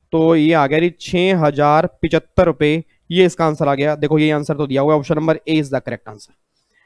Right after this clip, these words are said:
बच्चा कह रहा है, "सर, ये क्वेश्चन था जो पहला क्वेश्चन हमें मुश्किल लगा।" क्वेश्चन में क्या था? कुछ भी नहीं था,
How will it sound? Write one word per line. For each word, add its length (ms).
बच्चा 260
कह 120
रहा 80
है, 60
"सर, 280
ये 400
क्वेश्चन 440
था 240
जो 120
पहला 320
क्वेश्चन 240
हमें 120
मुश्किल 260
लगा।" 120
क्वेश्चन 400
में 140
क्या 140
था? 120
कुछ 220
भी 80
नहीं 120
था, 120